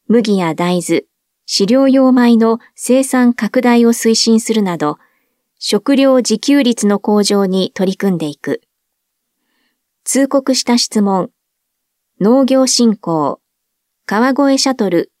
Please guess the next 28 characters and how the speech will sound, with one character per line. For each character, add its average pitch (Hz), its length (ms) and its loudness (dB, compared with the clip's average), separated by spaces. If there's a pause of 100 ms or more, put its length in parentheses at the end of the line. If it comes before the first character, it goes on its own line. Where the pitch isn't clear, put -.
利 180 140 0
便 247 220 2
性 220 300 0
向 185 260 -2
上。 160 420 -2 (2000)
三 285 320 2
十、 175 340 0 (500)
日 202 140 2
本 269 220 2
共 233 200 2
産 226 280 0
党、 202 500 -2 (220)
柿 - 280 -4
田 208 180 -2
雄 208 260 2
一 226 300 2
議 202 120 -2
員。 160 280 -4 (720)
人 - 260 -2
の 269 120 2
つ 247 140 -2
な 240 160 2
が 240 100 2
り 226 160 2
を 220 80 2
広 196 300 -2
げ 185 100 -4
て。 - 240 -8